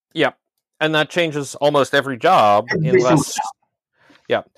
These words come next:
Speaker 1: Um, even, even in my field where, like, best practices are supposed to be shared,
Speaker 2: Mm-hmm.
Speaker 1: like, we have industry standard best practices, but how they work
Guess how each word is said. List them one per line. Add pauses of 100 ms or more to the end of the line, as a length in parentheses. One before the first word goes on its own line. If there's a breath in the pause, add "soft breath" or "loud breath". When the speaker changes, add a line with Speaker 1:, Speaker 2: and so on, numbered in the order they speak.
(240 soft breath)
Speaker 1:
Um,
even,
even
in
my
field
where, (380)
like, (360)
best
practices
are
supposed
to
be
shared, (300)
Speaker 2:
Mm-hmm. (200)
Speaker 1:
like, (160)
we
have
industry
standard
best
practices,
but (200)
how
they
work